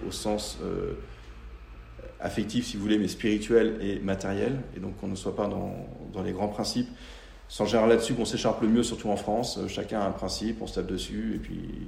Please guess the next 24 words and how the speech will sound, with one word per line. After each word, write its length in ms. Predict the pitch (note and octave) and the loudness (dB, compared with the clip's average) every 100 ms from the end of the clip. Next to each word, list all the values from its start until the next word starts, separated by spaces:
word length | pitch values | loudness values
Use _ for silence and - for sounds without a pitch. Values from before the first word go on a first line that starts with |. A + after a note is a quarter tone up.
| - | -10
ça 240 | - - | -10 -6
ne 60 | E2 | -6
sert 200 | - F2+ | -6 -6
pas, 420 | G2+ G2 F#2+ G2 | -2 -2 0 -2
pas 80 | - | -2
à 40 | G2 | -2
grand-chose 280 | F#2+ A2+ | -2 -2
derrière. 240 | F#3 - - - - - - - - - - - - - | -2 -2 -4 -8 -14 -14 -16 -18 -18 -18 -18 -18 -18 -6
Euh, 260 | G#2 G2+ G2 | 0 2 4
donc 220 | G2 G#2+ | 2 0
réalisme 400 | - B2+ C3+ B2 | 4 6 6 4
dans 80 | A2 | 4
les 80 | G#2+ | 4
principes, 500 | A2 - A2+ C#3 - - - | 2 0 0 0 -2 -12 -4
et, 320 | G#2 G#2+ A#2+ G#2 | 2 4 4 2
euh, 680 | G2 F#2+ F#2 F#2 F#2 F2+ F2+ | 2 2 2 2 0 -2 -4
donc 180 | G2+ G2 | -4 -4
que 80 | |
cette 240 | G2+ G#2+ F#2+ | -2 -2 0
dignité 720 | A2 A2 A2 A2 A#2 C3 B2+ - | 4 4 4 4 4 4 0 -6
soit 680 | - G#2+ G#2 G#2+ G#2+ - - | -6 2 4 4 2 -6 -2
intégrée 760 | A#2 A2+ A2+ G#2+ A2 A#2 A#2 - | 0 2 0 2 2 2 0 -4
complètement 680 | A#2+ A#2+ A2 A2+ B2 C3 A2 | -2 0 0 2 4 4 2
dans 400 | A2 G#2+ G#2 - | 6 6 6 2